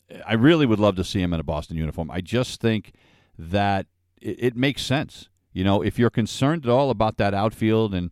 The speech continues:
uh, with J B J, whether he's gonna be able to hit or not, um, you know, whether Jarren Duran is going to be able to be an option in the outfield this year,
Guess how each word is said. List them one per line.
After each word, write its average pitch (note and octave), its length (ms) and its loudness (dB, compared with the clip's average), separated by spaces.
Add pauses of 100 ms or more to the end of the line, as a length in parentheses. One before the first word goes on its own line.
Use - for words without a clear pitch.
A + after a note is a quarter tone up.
(320)
uh, D#2+ 500 -4
with A2 220 4
J A2+ 200 4
B G#2+ 120 -2
J, G2+ 240 2
whether G2 240 2
he's G2 120 0
gonna G2+ 180 0
be G2+ 100 2
able F#2+ 140 2
to F2+ 80 -2
hit G2+ 180 0
or F#2+ 80 -2
not, F#2 280 -6 (520)
um, F2+ 840 -4
you F#2+ 140 -8
know, E2+ 480 -10 (340)
whether A#2 280 4
Jarren A#2 320 4
Duran G#2+ 400 2
is F2 100 -2
going G#2+ 240 6
to G2 60 2
be G#2 160 2
able G2+ 140 0
to G2+ 100 0
be G#2 180 -2
an F#2+ 80 -4
option G2 460 -6
in G2+ 160 -4
the G2 120 -2
outfield F#2+ 460 -4
this F#2 240 -6
year, F#2 340 2